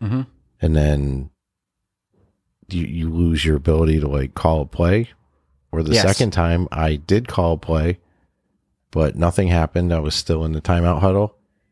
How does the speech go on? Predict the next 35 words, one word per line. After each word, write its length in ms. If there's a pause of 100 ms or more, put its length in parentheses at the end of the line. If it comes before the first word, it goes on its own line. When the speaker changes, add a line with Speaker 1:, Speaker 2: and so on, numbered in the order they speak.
(340)
Speaker 2:
and 160
then 400 (100)
they 140
penalized 640
me 120
for 360
delay 360
of 80
game. 300 (180)
Speaker 1:
That's 180
happened 280
to 60
me 100
as 140
well. 220 (140)
Speaker 2:
And 80
I'm 100
like, 340
"Interesting." 680 (260)
<laughs> 240
Speaker 1:
That's 220
also 360
happened 400
to 60
me, 340 (180)
not 260
only 320
from 200
calling 300
timeouts. 680 (240)
It'll 220
happen 380
to 60
me 280 (100)
if, 480